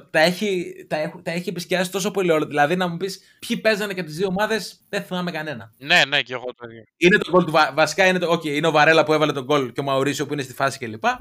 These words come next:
Speaker 1: Αλλά ως εκεί. Δηλαδή, να μπω σε παραπάνω λεπτομέρειες, πώς είχε παίξει, πώς είχαν παίξει οι δύο ομάδες και αυτά, απολύτως τίποτα.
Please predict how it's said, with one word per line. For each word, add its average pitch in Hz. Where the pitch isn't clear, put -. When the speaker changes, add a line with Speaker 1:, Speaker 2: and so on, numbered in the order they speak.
Speaker 1:
Αλλά 196
ως 233
εκεί. 185
Δηλαδή, 160
να 196
μπω 180
σε 220
παραπάνω 202
λεπτομέρειες, 190
πώς 208
είχε 208
παίξει, 208
πώς 202
είχαν 196
παίξει 208
οι 202
δύο 202
ομάδες 196
και 175
αυτά, 240
απολύτως 180
τίποτα. 113